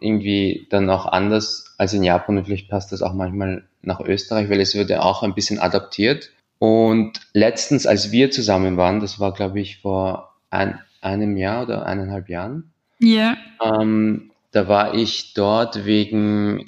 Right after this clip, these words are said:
Speaker 1: äh, so Terminals oder Automaten, die, die zum Beispiel auch bei McDonald's verwendet werden, ähm, zum, äh, Bestellen, zum davor Bestellen. Diese Kioske, diese, äh,
Speaker 2: Mhm.
Speaker 1: elektronischen Kioske. Und, ähm,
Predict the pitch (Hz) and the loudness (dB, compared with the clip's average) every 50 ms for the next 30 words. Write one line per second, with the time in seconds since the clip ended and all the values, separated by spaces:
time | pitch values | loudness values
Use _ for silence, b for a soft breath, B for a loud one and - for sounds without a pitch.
0 | - - 98 98 98 95 92 - 101 - - - 95 95 98 107 110 104 95 85 | -8 -4 0 0 0 2 2 0 -2 -2 -2 0 2 2 4 4 4 2 2 2
1 | 85 82 80 - - 87 90 87 85 85 82 - - 92 87 87 - - 95 90 | 2 0 -2 -4 -4 -2 0 0 0 0 -2 -2 -2 -2 -2 -2 -2 -2 -4 -2
2 | 80 82 87 87 87 87 87 87 87 - - - - 92 85 - 95 92 90 90 | -2 0 2 2 4 4 4 4 2 0 -4 -8 -12 -10 -6 -2 0 2 2 2
3 | 85 - - 98 87 82 82 - - - 92 87 87 - - 87 90 92 98 - | 0 -2 -2 0 0 0 0 -2 -2 0 0 0 0 0 0 0 0 0 -2 -2
4 | - 98 80 80 80 78 78 78 - 80 78 76 76 82 92 107 131 _ b b | -2 0 0 2 2 2 0 0 0 0 0 0 0 -2 -4 -4 -6 _ b b
5 | b b b b b b b b b b b b - - 92 92 92 90 85 - | b b b b b b b b b b b b -4 -2 0 0 0 -2 -2 -2
6 | - 104 95 92 92 90 87 90 - _ _ _ _ _ _ _ - - - 60 | -2 0 0 0 0 -2 -4 -6 -12 _ _ _ _ _ _ _ -8 -4 -2 -2
7 | 62 58 - - 110 95 - - - 90 90 87 87 82 80 80 - _ _ - | -2 -2 -2 0 0 0 0 0 2 2 2 2 0 -2 -6 -8 -10 _ _ -10
8 | - 98 95 90 85 98 85 - 95 92 98 95 104 87 - - 85 80 78 78 | -6 -6 -4 -2 -2 -2 0 2 2 2 2 2 0 -2 -4 -4 -6 -4 -4 -6
9 | 78 80 80 _ _ _ _ _ _ _ _ - 107 98 98 95 - - 123 117 | -6 -8 -12 _ _ _ _ _ _ _ _ -4 -4 -2 -2 -2 0 2 2 2
10 | 110 104 - - - 87 82 80 87 87 82 85 85 87 85 82 82 - - - | 2 2 0 -2 -4 -6 -4 -6 -8 -10 -8 -6 -6 -4 -4 -4 -4 -6 -8 -10
11 | - 82 82 82 80 80 80 - 214 208 202 202 202 208 - - 214 - - 180 | -10 -10 -8 -8 -6 0 4 6 6 6 6 4 2 2 0 -2 -6 -10 -14 -12
12 | 180 - - - - 92 90 - _ _ - 131 - - - - 104 107 107 104 | -12 -14 -14 -12 -10 -10 -10 -12 _ _ -16 -16 -16 -12 -6 -4 -2 -2 0 -2
13 | 104 104 101 - - - 104 104 104 104 104 104 104 104 101 101 104 | -2 -4 -6 -10 -10 -6 -4 -4 -2 -4 -4 -4 -6 -6 -6 -8 -10